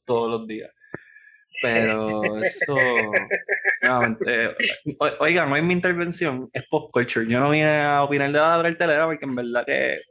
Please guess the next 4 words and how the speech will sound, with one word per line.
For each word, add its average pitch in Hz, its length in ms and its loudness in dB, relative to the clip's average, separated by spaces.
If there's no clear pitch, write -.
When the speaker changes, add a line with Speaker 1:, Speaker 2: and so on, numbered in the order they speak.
Speaker 1:
aunque 147 220 -2
está 156 300 0
bien 190 260 2
stacked, - 800 -2